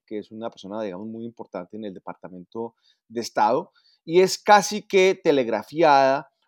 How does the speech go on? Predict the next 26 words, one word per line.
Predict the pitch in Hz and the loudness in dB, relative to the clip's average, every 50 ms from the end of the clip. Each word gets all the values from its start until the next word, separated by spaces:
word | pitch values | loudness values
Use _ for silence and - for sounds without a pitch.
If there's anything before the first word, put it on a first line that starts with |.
| _ _ _ | _ _ _
para | - 143 143 143 147 156 - - | 6 6 8 8 6 4 2 0
mandar | 147 135 123 117 117 113 104 117 123 123 123 123 - _ _ _ _ _ _ _ | -2 -4 -4 -4 -4 -2 4 4 6 6 4 2 -4 _ _ _ _ _ _ _
unos | 151 151 151 160 147 160 175 | -6 -4 -2 -2 -4 -4 -4
muy | 156 175 196 208 196 202 | -2 2 4 4 4 4
claros | 196 175 151 147 160 147 | 4 2 4 4 2 -2
mensajes | 143 120 - - 117 98 107 113 123 117 - - _ _ _ _ _ _ _ _ | -6 -8 -8 -4 -4 -4 -4 -4 -10 -12 -12 -16 _ _ _ _ _ _ _ _
de | 120 117 127 | -6 -2 0
la | 117 107 | 0 0
nueva | 107 104 107 | 0 0 -2
administración | 123 131 127 117 110 - - 98 87 - - 113 110 101 101 104 _ _ _ _ _ | -2 -2 -4 -6 -8 -10 -10 -12 -10 -10 -8 -8 -8 -8 -8 -12 _ _ _ _ _
al | 147 151 147 123 | 4 4 4 2
gobierno | 117 120 113 117 120 117 110 120 127 123 | 0 -2 0 0 0 0 -2 -4 -8 -6
colombiano. | - 123 107 92 85 85 80 80 65 - _ _ _ _ _ _ _ _ _ _ _ _ | -6 -6 -6 -6 -8 -10 -12 -14 -16 -16 _ _ _ _ _ _ _ _ _ _ _ _
Y | - 170 | 0 2
lo | 190 190 185 | 2 2 2
que | - 165 | 2 2
dice | 165 202 220 196 - 240 | 2 2 0 0 -2 -2
el | 220 | -2
embajador | 220 196 175 147 139 127 127 127 131 139 147 143 | -2 0 -2 -2 -2 0 0 0 0 0 0 0
Goldberg | 160 156 147 143 135 139 131 - - _ | 0 0 -2 0 -2 -4 -4 -6 -8 _
es | - 135 135 131 - - _ _ _ | -2 -2 -2 -2 -4 -12 _ _ _
lo | 147 147 | -6 -4
siguiente, | 131 123 110 110 131 127 123 120 - 127 | -4 -6 -6 -4 -4 -4 -4 -4 -6 -4
básicamente. | 120 107 107 127 - - 117 143 135 101 - _ _ _ | -4 -4 -4 -6 -8 -8 -6 -6 -6 -8 -10 _ _ _
Dice, | _ 117 127 123 - 110 90 - _ _ _ - | _ -10 -10 -8 -8 -10 -14 -18 _ _ _ 0
uno, | 220 214 165 113 - - | 2 2 2 0 -4 -8